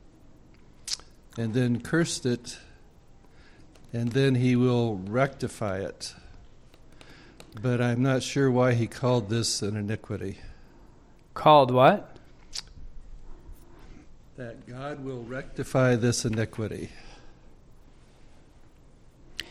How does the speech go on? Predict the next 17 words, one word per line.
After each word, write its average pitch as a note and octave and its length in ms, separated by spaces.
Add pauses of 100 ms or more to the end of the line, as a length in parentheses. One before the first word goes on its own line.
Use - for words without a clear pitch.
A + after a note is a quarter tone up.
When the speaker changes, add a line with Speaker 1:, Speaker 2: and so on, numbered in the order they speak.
(340)
Speaker 2:
Oh, F3 220
right. D#3+ 280
So F3+ 140
you're, F#3 380
but E3+ 260
you're F#3 200
talking E3+ 500
about, D3 520
um, C#3 600 (1300)
Speaker 1:
I'm D3 120
talking C#3+ 300
about C3 200
Speaker 2:
Where? B2+ 120
Speaker 1:
your A#2+ 60
question, B2 680
not A2 220
actually A2 600